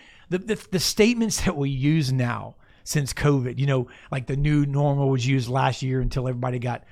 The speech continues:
wanted to throw up when they heard it. But, you know, now it's like things are begin-, you, you can't even, like, talk to someone. You're like, you know, things are starting to,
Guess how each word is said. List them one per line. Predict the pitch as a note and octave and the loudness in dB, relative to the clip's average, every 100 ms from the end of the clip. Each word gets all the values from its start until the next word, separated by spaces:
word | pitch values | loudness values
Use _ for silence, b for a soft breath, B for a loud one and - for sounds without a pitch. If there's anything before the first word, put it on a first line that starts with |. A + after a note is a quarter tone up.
| b | b
wanted | C#3 C#3 | -2 -2
to | B2 | -2
throw | - C#3 | -2 -2
up | B2+ | 0
when | B2 | -4
they | A#2 | -2
heard | C3 C#3 | 0 0
it. | C3 - - _ _ _ _ _ _ _ _ - | 0 -8 -20 _ _ _ _ _ _ _ _ -2
But, | D3 E3+ | 2 6
you | F#3 | 6
know, | D#3+ | 6
now | D#3 E3 E3 | 4 4 4
it's | D3 | 2
like | D3+ B2 | 0 0
things | - G3 G3+ | 2 2 2
are | F3+ | 2
begin-, | D#3 D3 D3 B B | 2 2 0 B B
you, | F3 | 2
you | G3 F#3+ | 4 4
can't | - A3+ A3+ | 4 4 4
even, | F#3 | 2
like, | E3 D3 | 0 -2
talk | D#3+ F#3+ - | 0 0 0
to | |
someone. | C#3 C3+ C3+ C3+ | 0 0 2 2
You're | C3+ | 2
like, | A#2 | 2
you | D3 | 0
know, | B2+ - b - | 0 -4 b 0
things | G3 F#3 | 2 2
are | E3+ | 2
starting | - E3 D3 | 2 2 2
to, | C#3 | 0